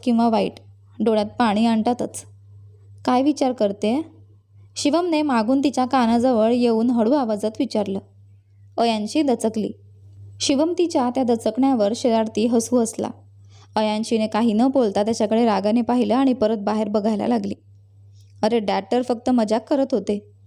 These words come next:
आणि खरंच माझ्या पाठीला दुखतंय. तू काल छान शेक दिलास ना हॉकी स्टिकने?" शिवमने सकाळच्या गोष्टीचं स्पष्टीकरण दिलं. त्याला वाटलं अयांची त्या गोष्टीवर अजूनही रागावलेली आहे. "तूच तर तशी हरकत केलीस,"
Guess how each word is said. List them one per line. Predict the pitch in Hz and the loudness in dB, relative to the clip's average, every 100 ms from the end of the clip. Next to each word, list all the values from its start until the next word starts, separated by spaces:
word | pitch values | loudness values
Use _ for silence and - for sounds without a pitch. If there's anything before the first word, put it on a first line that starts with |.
| - - - | -20 -20 -4
आणि | 247 269 | -2 0
खरंच | 285 339 339 | 0 0 0
माझ्या | 294 269 | 0 0
पाठीला | 220 220 220 208 | 0 0 0 0
दुखतंय. | 208 - 214 208 - - - - - - | -4 -4 -6 -6 -10 -20 -20 -20 -8 -4
तू | |
काल | 247 277 285 - | 0 0 0 0
छान | 214 262 | 2 2
शेक | 302 254 | 2 0
दिलास | 240 196 208 | 0 -2 -2
ना | 311 | 0
हॉकी | 320 - 277 | 0 0 0
स्टिकने?" | - 277 302 415 - - - - - - | 0 -2 -2 -4 -12 -20 -20 -20 -18 -6
शिवमने | 254 240 220 269 | 0 0 0 -2
सकाळच्या | 370 240 220 214 | -2 0 0 0
गोष्टीचं | 208 208 226 214 339 | -2 -2 -2 -2 -2
स्पष्टीकरण | 285 - 233 220 208 208 | -2 -4 -2 0 0 0
दिलं. | 202 196 - _ _ _ _ _ _ | -2 -4 -10 _ _ _ _ _ _
त्याला | 262 226 285 | 0 2 2
वाटलं | 294 302 | 2 2
अयांची | 285 269 269 285 | 2 2 0 -2
त्या | 285 | -2
गोष्टीवर | 247 254 262 285 | -2 -2 -2 0
अजूनही | 240 220 247 277 | 0 0 2 2
रागावलेली | 220 196 196 196 196 | 0 0 -2 -2 -2
आहे. | 214 220 _ _ _ _ _ _ _ _ - | -2 -4 _ _ _ _ _ _ _ _ -6
"तूच | 240 - 311 | -4 -2 -4
तर | 311 | -4
तशी | 320 330 | -4 0
हरकत | 302 277 311 320 | 0 0 -4 -2
केलीस," | 392 240 247 - | -2 -2 -4 -10